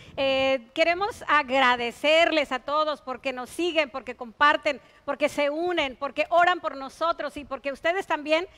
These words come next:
exhortan a sus familiares y amigos a ser parte de esta campaña de ofrenda y todos juntos seguir construyendo el reino de Dios.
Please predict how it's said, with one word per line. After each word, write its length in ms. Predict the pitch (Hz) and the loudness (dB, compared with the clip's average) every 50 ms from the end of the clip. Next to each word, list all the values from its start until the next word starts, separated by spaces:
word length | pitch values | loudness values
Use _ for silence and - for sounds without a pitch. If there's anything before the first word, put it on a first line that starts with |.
| - - - _ | -20 -20 -12 _
exhortan 580 | - 285 269 - - - 330 349 349 - 370 359 | -4 -4 -4 -4 -4 -4 -2 -2 0 0 0 0
a 60 | 349 | -2
sus 180 | - - 302 - | -4 -8 -10 -8
familiares 540 | - 262 262 262 254 277 285 294 311 - 302 | -8 -8 -4 -2 0 0 0 0 -2 -4 -4
y 80 | 285 | -4
amigos 460 | 262 254 269 311 330 302 285 247 - - - | -4 -4 -4 -4 -4 -4 -4 -6 -6 -6 -4
a 80 | 233 | -4
ser 260 | - - 294 294 285 | -2 -2 -2 -2 -2
parte 380 | - - 277 269 269 - 285 277 | 2 4 4 4 4 4 2 2
de 140 | 262 247 247 | 4 4 2
esta 180 | 240 - 269 | 2 0 0
campaña 420 | - 240 220 202 247 233 240 247 233 | 0 0 0 2 0 0 0 0 -2
de 80 | 226 | -4
ofrenda 460 | 214 202 - 277 277 285 285 294 302 - - - - - | -4 -2 0 0 2 2 2 2 0 0 -6 -20 -12 -8
y 100 | - 262 | -6 0
todos 320 | 220 - 294 311 320 294 - | 4 4 4 6 4 2 0
juntos 380 | - 320 349 349 339 311 262 | -2 0 0 0 2 0 0
seguir 260 | - 277 254 285 285 - | 0 0 0 -2 -2 -2
construyendo 540 | 320 294 - - 285 269 262 277 285 285 | -2 -2 -2 -4 -2 0 2 2 4 2
el 80 | 285 277 | 2 4
reino 260 | 269 277 277 277 277 | 4 4 4 4 2
de 120 | 277 262 233 | 2 2 4
Dios. 280 | 247 247 240 - - | 2 2 2 0 -2